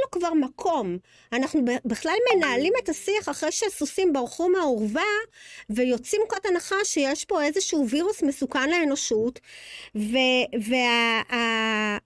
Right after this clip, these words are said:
הנתונים, הגרפים, התמות-, הסטטיסטיקות, ה-, המצב של התמותת יתר, ה-, ה-, הדיווחים כבר של ה-C D C, זאת אומרת, מכל הכיוונים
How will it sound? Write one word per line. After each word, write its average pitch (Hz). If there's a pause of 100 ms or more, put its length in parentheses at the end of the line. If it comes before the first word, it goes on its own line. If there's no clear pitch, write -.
(140)
הנתונים, 294 (200)
הגרפים, 254
התמות-, 277
הסטטיסטיקות, 262 (160)
ה-, 233
המצב 247
של 403
התמותת 302
יתר, 247 (920)
ה-, -
ה-, 226
הדיווחים 285
כבר 453
של 320
ה-C 262
D - (160)
C, 415 (100)
זאת -
אומרת, 302
מכל 311 (140)
הכיוונים 269